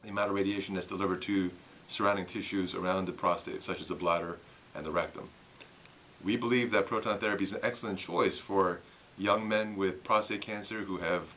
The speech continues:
prostate cancer that we still believe is confined to the prostate, so-called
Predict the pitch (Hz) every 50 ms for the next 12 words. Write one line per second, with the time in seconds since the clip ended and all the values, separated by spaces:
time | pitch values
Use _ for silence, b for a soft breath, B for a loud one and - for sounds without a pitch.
0 | - - - 104 98 - 101 - - 104 98 98 - 104 95 92 87 - 90 90
1 | - - 110 101 92 85 90 95 95 85 85 - - 87 82 - - 104 101 95
2 | 95 92 - 92 87 85 - 110 123 135 - - - 82 82 - - - B B
3 | B B B B - - 95 92 - - 92 90 87